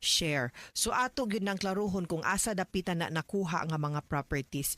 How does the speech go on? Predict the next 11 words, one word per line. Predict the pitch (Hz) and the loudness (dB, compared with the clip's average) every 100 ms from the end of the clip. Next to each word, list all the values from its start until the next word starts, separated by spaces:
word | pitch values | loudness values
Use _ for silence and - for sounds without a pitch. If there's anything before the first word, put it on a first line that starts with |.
| - | -4
But | 190 | -2
sa | - 175 | 0 0
inyuhang | 196 226 233 220 | 0 2 0 0
property | 214 - 220 220 208 | -2 -2 -4 -2 -2
sa | 190 | -2
imuhang | 185 190 185 185 | -2 -2 -4 -4
papa, | 185 180 - 147 143 _ | -4 -6 -6 -8 -10 _
um, | 170 165 151 143 139 131 - 180 190 | -4 -2 -4 -6 -8 -12 -16 -12 -8
makaangkon | 185 - 220 220 220 190 | -4 0 0 0 -2 0
gyud | 151 139 | -2 -2
mo. | 143 127 | -2 -2